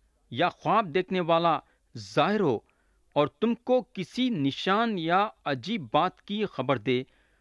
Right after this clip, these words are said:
और वो निशान या अजीब बात जिसकी उसने तुमको खबर दी वकूह में आए, और वो तुमसे कहे कि आओ हम और माबूदों की जिनसे तुम वाकिफ नहीं पैरवी करके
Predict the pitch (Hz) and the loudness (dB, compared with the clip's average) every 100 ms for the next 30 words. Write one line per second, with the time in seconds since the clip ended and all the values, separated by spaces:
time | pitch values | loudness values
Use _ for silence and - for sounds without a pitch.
0 | _ _ 147 147 139 247 254 165 135 143 | _ _ 0 0 4 2 2 0 -2 -2
1 | - 220 170 107 _ _ _ - 135 160 | -2 0 0 -4 _ _ _ -8 0 0
2 | - 165 135 220 170 113 151 160 135 107 | -2 -8 -4 -6 -6 0 2 2 -4 -12
3 | 180 214 - 240 262 - 175 - 202 202 | -8 -8 -6 -6 -6 -4 -6 -6 -4 -2
4 | 123 - _ _ _ _ 196 226 - 233 | -2 -4 _ _ _ _ -2 -2 2 0
5 | - 151 175 233 131 165 175 - _ _ | 2 -2 0 0 0 -6 -6 -10 _ _
6 | _ - 170 - 262 240 254 - 127 120 | _ -4 -4 -2 -2 -2 -2 -2 -2 -2
7 | 131 _ _ _ _ - 147 143 135 143 | -4 _ _ _ _ -2 2 2 -2 0
8 | 254 226 _ - 240 - 269 240 - 170 | 2 2 _ -4 -4 -4 -4 -4 -2 -2
9 | 147 120 - _ _ _ - 156 - 190 | 0 -4 -6 _ _ _ -6 -4 2 2
10 | 254 156 117 170 170 _ - 233 269 214 | 2 0 -4 -4 -4 _ 0 2 2 0
11 | 175 151 156 156 170 160 110 _ _ _ | -2 -2 -4 -6 -6 -6 -6 _ _ _
12 | 120 107 220 - 247 233 - 214 160 131 | -10 -4 -4 -2 -2 -2 -2 -4 0 0
13 | 143 165 - 131 120 147 156 - _ _ | 0 -4 -6 -6 -4 -4 -6 -8 _ _
14 | _ 160 190 226 240 226 143 135 - 147 | _ 0 2 0 -2 -4 -4 -4 -2 -4